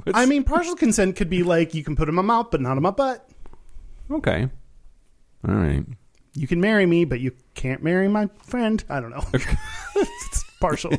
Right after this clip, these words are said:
Speaker 2: I don't know. Um, so she says, <laughs> "If you cannot deny yourself sexual pleasure, lust will color your perspective when approaching a potential spouse, and you will marry the pleasure instead of the person."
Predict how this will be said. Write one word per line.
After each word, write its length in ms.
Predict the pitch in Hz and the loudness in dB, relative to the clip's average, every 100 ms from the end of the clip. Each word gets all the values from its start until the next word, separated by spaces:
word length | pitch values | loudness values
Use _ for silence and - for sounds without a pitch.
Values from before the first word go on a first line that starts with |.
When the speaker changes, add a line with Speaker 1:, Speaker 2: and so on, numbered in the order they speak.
| - | 0
Speaker 2:
I 160 | 135 147 | 2 2
don't 220 | 127 139 | 2 0
know. 460 | - - - - - 190 | -2 -6 -6 -6 -2 4
Um, 680 | 190 185 190 185 190 196 - _ _ _ _ - | 6 6 6 4 2 0 -6 _ _ _ _ -6
so 180 | - 175 | 2 2
she 160 | - 180 | 4 0
says, 600 | - 180 170 170 165 - - - - - - | 4 6 6 6 4 2 0 -2 0 0 -4
<laughs> 600 | - - - - _ - | -12 -14 -20 -20 _ -4
"If 120 | 170 | -2
you 80 | 190 | 0
cannot 340 | 190 180 190 | 2 2 0
deny 260 | - 170 160 | 2 4 6
yourself 340 | 170 - 160 | 6 6 4
sexual 380 | - - - 143 | 2 0 0 0
pleasure, 440 | 123 196 185 208 226 | 2 4 4 4 2
lust 460 | 147 156 196 - | 2 2 2 0
will 120 | 147 131 | -4 0
color 360 | - - 220 | 0 2 0
your 160 | 208 185 | 0 0
perspective 640 | - - 202 196 143 120 | 0 0 -2 0 -2 0
when 140 | 131 | 0
approaching 360 | 127 - 151 156 | 0 2 2 0
a 60 | 135 | 0
potential 420 | - - 139 127 | -2 -2 -4 -4
spouse, 420 | - 208 202 196 | 0 2 2 2
and 140 | 151 | 2
you 100 | 147 | 4
will 120 | 143 135 | 4 4
marry 340 | 135 151 147 | 2 2 0
the 140 | 131 | 0
pleasure 600 | 113 - 180 175 127 113 113 | -2 -2 0 0 -2 -6 -8
instead 340 | 123 - 135 123 | -6 -4 -2 -2
of 120 | 117 | -4
the 80 | 120 | -4
person." 640 | - 127 - 92 76 | -2 -2 -4 -10 -16